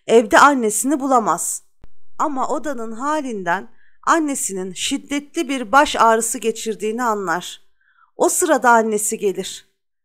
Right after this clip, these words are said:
Yazar ise annesini üzmemek için ona gerçekleri anlatmaz.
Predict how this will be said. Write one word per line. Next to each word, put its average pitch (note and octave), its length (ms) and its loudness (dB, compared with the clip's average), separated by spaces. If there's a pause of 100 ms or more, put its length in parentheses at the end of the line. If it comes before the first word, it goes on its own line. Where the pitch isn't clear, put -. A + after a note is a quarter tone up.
(140)
Yazar A#3 400 4
ise A#3 380 0
annesini A#3 520 0
üzmemek G#3+ 560 -4
için C#4+ 280 -4
ona A#3 240 0
gerçekleri G#3+ 680 0
anlatmaz. A#3+ 840 0